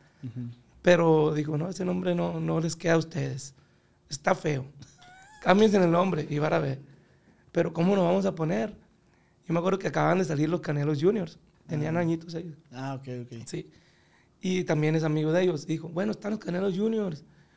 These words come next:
Speaker 2: Ustedes tocan como los dinámicos. Pónganse los dinámicos Juniors". Y nosotros, "Bueno, pues, suena bien".
Speaker 1: Ujú.
Speaker 2: Pero ocupamos el permiso de mi papá y de Rodolfo, que eran los,
Speaker 1: Ujú.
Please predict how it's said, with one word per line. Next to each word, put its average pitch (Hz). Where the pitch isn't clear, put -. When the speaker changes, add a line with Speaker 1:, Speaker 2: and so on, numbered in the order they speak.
Speaker 2:
Ustedes 170
tocan 190
como 160
los 151
dinámicos. 175
Pónganse 214
los 196
dinámicos 185
Juniors". 220
Y 156
nosotros, 147
"Bueno, 185
pues, 147
suena 156
bien". 190
Speaker 1:
Ujú. 139
Speaker 2:
Pero 214
ocupamos 170
el 190
permiso 151
de 165
mi 139
papá 156
y 170
de 139
Rodolfo, 151
que 156
eran 160
los, 165
Speaker 1:
Ujú. -